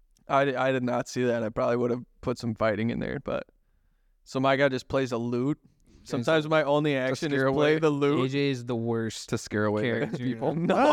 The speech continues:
Speaker 2: Oh, he's got a
Speaker 1: it attracts 'em. <laughs>
Speaker 3: He's the worst character in our party, for
Speaker 1: No,
Speaker 3: sure.
Speaker 1: dude, he's gonna be so meta
Speaker 3: But
Speaker 1: by the
Speaker 3: A J
Speaker 1: time this is
Speaker 3: did,
Speaker 1: over.
Speaker 3: uh, clutch up and almost solo finish the boss. We had him solo,
Speaker 1: Yeah.
Speaker 3: and he shoved him down a chasm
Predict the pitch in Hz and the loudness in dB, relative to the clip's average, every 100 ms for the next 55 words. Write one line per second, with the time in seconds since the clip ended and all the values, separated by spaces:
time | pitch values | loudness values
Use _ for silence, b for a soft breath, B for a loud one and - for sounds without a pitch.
0 | 311 160 285 277 151 170 175 - 170 185 | 4 2 0 0 2 0 0 2 4 4
1 | - - - 247 180 240 120 135 147 139 | 2 -2 -4 -4 -8 -10 -8 -4 0 -2
2 | 123 127 143 139 - 131 120 110 113 107 | -2 0 2 2 0 -2 -2 -2 -4 -6
3 | 104 110 107 107 139 135 127 123 120 127 | -6 -8 -8 0 4 4 4 0 -2 -2
4 | 131 156 151 139 123 131 123 113 - - | -4 -2 0 0 0 0 -2 -4 -14 -14
5 | - - 123 127 123 117 113 107 127 147 | -6 0 2 2 0 -2 -2 -2 0 4
6 | 147 120 143 147 147 143 127 139 131 127 | 4 2 0 -2 0 0 -2 -2 -2 -2
7 | 120 113 107 107 _ _ _ _ _ _ | -2 -4 -6 -14 _ _ _ _ _ _
8 | - 143 120 - 117 110 117 - 131 131 | -6 0 0 2 -2 -2 -4 -2 0 0
9 | 131 120 127 - _ _ _ _ _ - | -2 -4 -12 -20 _ _ _ _ _ -12
10 | - 156 143 139 135 131 127 117 _ _ | -4 0 2 2 2 2 -2 -6 _ _
11 | - 127 120 - 123 113 110 107 - 127 | -4 -2 -2 -2 -2 2 2 0 -4 0
12 | 123 120 - - 123 117 117 110 107 - | 0 0 -4 -2 0 0 -2 -4 -6 -4
13 | 120 113 104 117 123 113 - - 135 131 | -2 -2 -4 -2 -2 -4 -4 2 2 2
14 | 131 127 123 107 123 113 110 113 110 104 | 0 0 0 0 0 0 0 -2 -4 -8